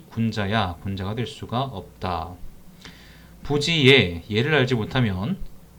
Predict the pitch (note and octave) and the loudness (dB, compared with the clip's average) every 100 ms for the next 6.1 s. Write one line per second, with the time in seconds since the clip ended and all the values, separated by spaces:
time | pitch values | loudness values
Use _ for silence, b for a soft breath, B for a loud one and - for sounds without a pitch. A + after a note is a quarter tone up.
0 | - - G2+ G2+ G2+ G#2+ C#3+ F#3+ - - | -20 -14 -10 -6 -4 -2 -2 -2 -8 -20
1 | - - - - D3 - - - A#2 G2 | -20 -20 -10 -6 -6 -10 -18 0 0 2
2 | F2 - G2+ F#2+ D#3 D3 - - D#3+ - | -2 -6 -6 -4 -4 -6 -6 -2 -2 -4
3 | G2 - G2 - - - - - - - | -12 -8 -10 -10 -20 -20 -20 -20 -20 -20
4 | - - - - - F3+ - A#2 C#3 A2+ | -20 -20 -20 -8 0 0 0 0 0 0
5 | - - - - D3 C#3 - G2+ A#2 - | -6 -12 -12 -4 -2 -2 -4 -2 -2 -2
6 | - | -12